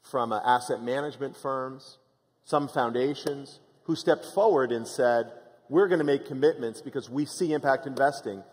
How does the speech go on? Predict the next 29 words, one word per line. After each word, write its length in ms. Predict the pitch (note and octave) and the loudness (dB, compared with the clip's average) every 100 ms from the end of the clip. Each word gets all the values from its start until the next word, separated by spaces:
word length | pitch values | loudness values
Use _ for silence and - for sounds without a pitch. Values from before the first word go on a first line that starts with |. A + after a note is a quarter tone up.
| _ - | _ -4
not 220 | D3+ F#3+ | 0 0
as 100 | A3+ | -2
a 60 | G3 | -6
trade-off 760 | - - C3+ A2+ G2+ G#2+ D3+ - - _ _ _ _ _ | -6 -2 0 2 0 -2 -4 -12 -20 _ _ _ _ _
between, 540 | C#3 - - B2+ A#2+ A#2 | -12 -10 -8 -6 -6 -6
you 60 | |
know, 200 | A2 G#2 | -2 -2
impact 480 | G#2 B2+ A#2 A2+ G#2+ | -2 -4 0 -2 -2
and 80 | A2 | -6
returns, 480 | G#2 - A2 A#2+ - _ _ | -8 -6 -6 -6 -14 _ _
but 80 | C#3+ | -4
as 100 | C3 | -2
a 40 | C3+ | 0
way 120 | D3+ | 0
to 100 | C#3+ | -2
drive 380 | - A#2+ B2 A2+ | -2 2 2 0
alpha, 460 | A2 A2 A2+ - - - _ _ _ _ _ _ | -2 -2 -2 -8 -8 -14 _ _ _ _ _ _
as 120 | A#2+ A#2+ | -8 -2
a 40 | |
way 100 | C#3 | -2
to 80 | D3 | -2
deploy 320 | C3 - A#2+ | -4 -4 -4
capital, 640 | G#2 A#2+ G#2 - F2+ C2+ - _ _ | -4 -4 -4 -6 -8 -8 -12 _ _
as 120 | C3 A#2+ | -12 -4
a 40 | |
way 160 | A#2+ B2+ | -2 0
to 80 | |
create 560 | A#2 - A#2 A2+ A2 G#2+ | -4 -6 -2 0 0 -4
value." 580 | G2 G2+ G#2+ G2 C#2 | -2 2 2 -2 -8